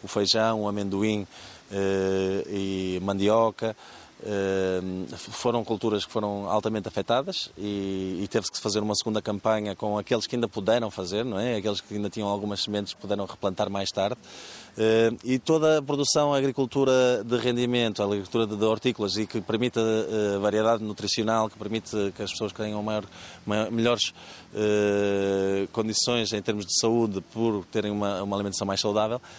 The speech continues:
foi perdida porque é, é, essa agricultura é feita nas baixas dos rios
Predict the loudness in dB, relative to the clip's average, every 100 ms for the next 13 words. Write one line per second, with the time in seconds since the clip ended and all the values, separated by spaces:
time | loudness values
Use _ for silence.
0 | -20 -4 -2 0 2 2 2 0 -2 -6
1 | -2 0 2 2 2 2 2 0 -4 -4
2 | -2 0 2 0 0 0 0 2 2 2
3 | -2 -2 0 0 -2 -4 0 0 0 -4